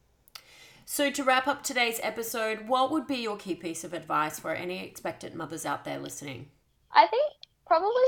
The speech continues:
Speaker 2: just talk to a lot of people who have done it themselves.
Speaker 1: Yeah.
Speaker 2: Um, and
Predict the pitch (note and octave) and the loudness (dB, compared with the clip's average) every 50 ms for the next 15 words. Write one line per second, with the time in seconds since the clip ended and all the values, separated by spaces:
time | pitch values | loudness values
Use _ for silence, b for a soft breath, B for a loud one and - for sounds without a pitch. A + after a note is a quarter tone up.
0 | C5 A#4+ A4+ A4+ - - - - - A3+ G#3 G#3 - - - - C#4 C4 C4 B3 | 8 8 6 4 0 -10 -4 4 6 6 6 6 2 -4 2 6 8 8 10 10
1 | - A#3 A#3 A3 G#3+ G#3+ A3 - - - A3 A3 G#3+ G#3+ G#3+ G#3 G#3+ G#3 G3+ G3 | 10 10 10 10 8 8 6 2 4 4 6 8 8 8 8 8 8 10 10 10
2 | F#3+ F#3+ G3+ - - - _ _ _ _ - G3 F#3+ - - F3+ F3+ G3+ G3 - | 10 8 4 -6 -14 -14 _ _ _ _ -4 -2 4 8 8 10 10 10 8 10
3 | - G3 G3 F#3+ F#3 - - - - F#3+ G#3+ C#4+ D#4+ - - - - - _ _ | 10 10 10 10 6 6 12 12 12 12 12 12 12 10 0 -10 -16 -18 _ _
4 | _ _ - F#3+ F3+ E3+ E3 E3 F#3+ G3+ G3+ G3 F#3+ G3 G3 - _ _ - A#3+ | _ _ -16 -14 -14 -12 0 8 10 12 12 12 12 8 4 0 _ _ 12 12
5 | B3 B3 B3 | 12 12 12